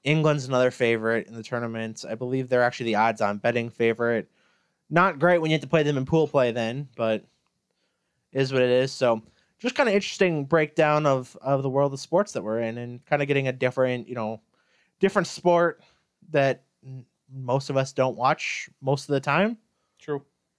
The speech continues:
Speaker 2: Very
Speaker 1: But
Speaker 2: true.
Speaker 1: as always, go U S A, beat the commies.
Speaker 2: And so,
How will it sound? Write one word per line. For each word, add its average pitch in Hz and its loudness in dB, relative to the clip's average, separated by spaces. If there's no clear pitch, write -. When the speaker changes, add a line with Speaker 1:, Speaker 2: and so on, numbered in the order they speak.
Speaker 2:
Very 131 2
Speaker 1:
But 120 -4
Speaker 2:
true. 117 -10
Speaker 1:
as 139 0
always, 143 0
go 139 2
U 143 4
S 135 -4
A, 127 2
beat 107 -8
the - -20
commies. 113 -4
Speaker 2:
And 165 0
so, 160 -2